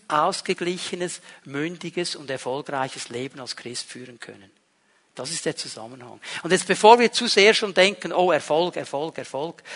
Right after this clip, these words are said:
darf man das überhaupt sagen in einer christlichen Gemeinde, Erfolg? Wisst ihr, dass das Wort in der Bibel vorkommt?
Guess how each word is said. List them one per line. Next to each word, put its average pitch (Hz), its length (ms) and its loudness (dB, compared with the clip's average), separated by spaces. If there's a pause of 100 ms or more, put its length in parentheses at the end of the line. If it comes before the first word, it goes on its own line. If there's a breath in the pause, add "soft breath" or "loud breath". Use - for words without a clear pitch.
darf 160 200 8
man 156 120 -4
das 135 80 -6
überhaupt 135 340 -4
sagen 196 300 -2
in 202 40 0
einer 202 120 -2
christlichen 202 440 -10
Gemeinde, 135 420 -8
Erfolg? 110 380 -12 (600 loud breath)
Wisst 202 160 2
ihr, 220 80 6
dass - 140 0
das - 200 -6
Wort 185 220 -2
in 170 80 -8
der 165 80 0
Bibel 185 240 -6
vorkommt? 156 480 -6